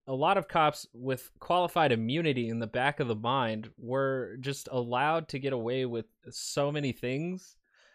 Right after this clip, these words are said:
up until the point of when the internet and smartphones started really showing how policing in America operates.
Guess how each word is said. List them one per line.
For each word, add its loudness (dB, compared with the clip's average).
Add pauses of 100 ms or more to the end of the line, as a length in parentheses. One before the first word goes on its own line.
(480)
up 4
until 2
the 2
point -2
of -2
when 0
the -2
internet 0
and -4
smartphones -2
started 0
really 0
showing 2
how 2
policing -2
in 2
America 0
operates. 0